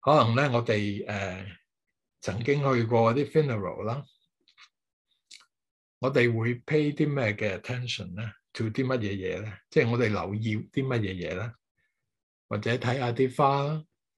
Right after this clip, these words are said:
睇下啲花牌啦，睇下屋企人啦，或者睇下，嗯，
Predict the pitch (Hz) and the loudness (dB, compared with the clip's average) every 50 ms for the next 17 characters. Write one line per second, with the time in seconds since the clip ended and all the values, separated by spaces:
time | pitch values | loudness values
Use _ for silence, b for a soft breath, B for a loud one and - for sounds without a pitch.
0 | _ _ _ _ _ _ _ _ - - 117 113 120 117 110 110 131 123 120 - | _ _ _ _ _ _ _ _ -6 -2 0 0 2 2 0 0 -2 -4 0 2
1 | 127 120 117 117 110 110 98 82 85 101 110 110 117 - _ _ _ _ _ _ | 2 4 4 2 2 0 -2 -4 -6 -8 -8 -10 -12 -14 _ _ _ _ _ _
2 | _ _ _ _ b b b b b b b b b _ _ _ _ _ _ _ | _ _ _ _ b b b b b b b b b _ _ _ _ _ _ _
3 | _ _ _ _ _ _ _ _ _ _ _ _ - - 123 127 143 139 131 123 | _ _ _ _ _ _ _ _ _ _ _ _ 0 2 4 6 6 6 6 6
4 | 117 113 117 113 117 120 117 120 123 156 - _ _ 143 139 - - - 117 110 | 6 6 6 6 4 2 0 -2 -4 -6 -10 _ _ -8 -6 -4 -2 0 2 2
5 | 120 127 110 107 - - 113 135 143 - - _ _ _ _ _ _ _ _ _ | 2 2 2 0 -2 -4 -6 -8 -8 -10 -14 _ _ _ _ _ _ _ _ _
6 | _ _ _ _ _ _ _ _ _ _ _ _ _ _ _ _ _ _ _ _ | _ _ _ _ _ _ _ _ _ _ _ _ _ _ _ _ _ _ _ _
7 | _ _ _ _ _ _ - 113 107 107 123 113 107 110 113 123 127 156 165 - | _ _ _ _ _ _ -2 -2 0 2 2 2 4 4 2 2 0 -2 -6 -10
8 | _ _ _ _ _ _ _ _ _ _ _ _ _ _ _ _ _ _ _ _ | _ _ _ _ _ _ _ _ _ _ _ _ _ _ _ _ _ _ _ _
9 | _ _ - - 123 120 123 131 113 117 113 107 107 110 110 113 117 - _ _ | _ _ -4 -2 0 2 2 2 2 4 4 4 4 4 2 0 -4 -8 _ _
10 | _ _ _ _ _ _ _ _ _ _ _ _ _ _ _ - 120 117 104 101 | _ _ _ _ _ _ _ _ _ _ _ _ _ _ _ -8 -4 -2 -2 -2
11 | 104 98 101 98 98 98 98 110 113 - | -2 -4 -6 -8 -8 -10 -12 -12 -14 -16